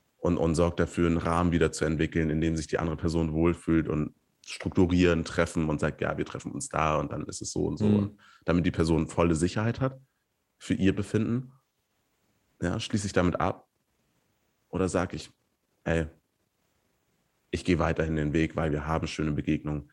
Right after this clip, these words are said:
Speaker 1: Vielleicht lockert sich die Person, vielleicht hat sie noch mehr Vertrauen.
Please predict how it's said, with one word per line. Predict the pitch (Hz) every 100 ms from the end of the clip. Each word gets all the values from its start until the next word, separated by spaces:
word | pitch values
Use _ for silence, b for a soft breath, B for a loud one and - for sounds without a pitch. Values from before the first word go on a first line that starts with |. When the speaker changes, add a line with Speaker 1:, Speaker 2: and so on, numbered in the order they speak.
| _
Speaker 1:
Vielleicht | - 101 78 76
lockert | 76 78 71
sich | 76 76
die | -
Person, | 78 73 76
vielleicht | 73 80 78 -
hat | -
sie | 80
noch | 76 -
mehr | 80
Vertrauen. | - - - - 78 78